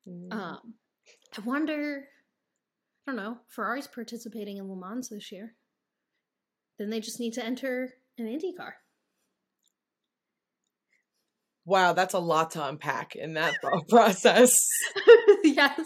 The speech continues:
Speaker 2: Okay, here's the question, though. Uh, <laughs> before, 'cause I know you have more facts about the history of the Triple Crown and stuff, but I've derailed us a little bit here.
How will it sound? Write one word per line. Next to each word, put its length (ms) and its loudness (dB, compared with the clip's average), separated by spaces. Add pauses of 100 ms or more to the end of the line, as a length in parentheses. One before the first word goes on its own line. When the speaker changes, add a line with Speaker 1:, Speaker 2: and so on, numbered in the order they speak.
(1200)
Speaker 2:
Okay, 280 2 (280)
here's 260 0
the 100 -4
question, 460 -2
though. 220 0 (360)
Uh, 340 2
<laughs> 20 -2
before, 760 4 (320)
'cause 140 4
I 100 6
know 120 2
you 180 0
have 340 -4
more 140 -2
facts 300 -8
about 160 -8
the 60 -8
history 360 -8
of 80 -14
the 80 -12
Triple 240 -12
Crown 240 -12
and 100 -18
stuff, 200 -18 (180)
but 280 -4 (320)
I've 220 -4
derailed 480 -2
us 160 -8
a 60 -8
little 220 -2
bit 160 -8
here. 360 -12